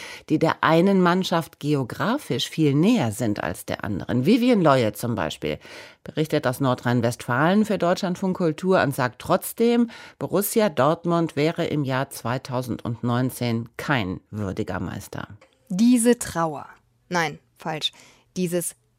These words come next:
Speaker 2: Entsetzen in den Augen der Fans, der Kinder, stolz in Schwarz-Gelb gehüllt, am sechsten April beim Duell der Spitzenreiter. Bayern gegen Dortmund. Fünf zu null. Ein vernichtendes Ergebnis.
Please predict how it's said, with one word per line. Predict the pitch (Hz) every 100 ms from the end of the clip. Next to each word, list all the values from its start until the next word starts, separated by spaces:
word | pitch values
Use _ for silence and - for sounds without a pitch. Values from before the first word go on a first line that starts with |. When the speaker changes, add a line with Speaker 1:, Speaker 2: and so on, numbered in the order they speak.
| -
Speaker 2:
Entsetzen | 196 185 - 175 226 - - - - _ _
in | 196
den | 196 190
Augen | 208 233 220
der | 208 190
Fans, | - 156 - - - - _ -
der | 180
Kinder, | - 214 208 147 - _ _
stolz | - - 208 226 208
in | 165
Schwarz-Gelb | 165 165 165 - 185 214 202
gehüllt, | 175 165 170 - - - -
am | 175
sechsten | 175 233 - -
April | 180 185 - 190 185
beim | 180 175
Duell | 180 170 160
der | 165 170
Spitzenreiter. | - 160 - 165 143 123 - - - _ _
Bayern | 170 185 202 214 208 202
gegen | 180 180 185 170
Dortmund. | 160 143 - - - - - _
Fünf | - - 285 277 262 - -
zu | - 240 220
null. | 202 165 143 - _ _ _ _
Ein | - 170
vernichtendes | - 185 202 226 - - 160 151 -
Ergebnis. | 151 151 147 - - -